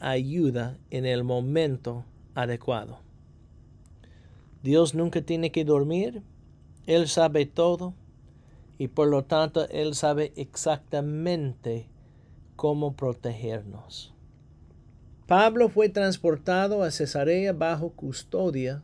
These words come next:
para ser juzgado por el gobernador Félix. Por lo tanto, iba a tener otra oportunidad para compartir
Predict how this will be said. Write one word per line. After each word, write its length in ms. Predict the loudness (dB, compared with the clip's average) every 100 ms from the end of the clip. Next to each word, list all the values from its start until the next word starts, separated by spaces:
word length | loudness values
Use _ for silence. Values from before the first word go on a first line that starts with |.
| -4
para 240 | 2 2
ser 280 | 2 2 2
juzgado 800 | -2 -6 -4 0 2 2 0 -2
por 180 | -2 -2
el 180 | -2 -2
gobernador 800 | -4 -2 -2 -2 -2 0 -2 -6 -4
Félix. 600 | 0 0 -2 -8 -20 -20 -20 -20 -20 -8
Por 140 | 0 2
lo 160 | 2
tanto, 500 | 0 -2 -2 -4 -6 -4
iba 280 | -4 -2 -2
a 80 |
tener 420 | -2 -2 -2 -4 -8 -4
otra 580 | 0 0 -2 -4 -6 -10 -18 -6
oportunidad 920 | -4 -2 -4 -4 -4 -2 0 0 -2
para 260 | -4 -4 -4
compartir 1000 | -6 -6 -6 -6 -8 -6 -2 -2 -2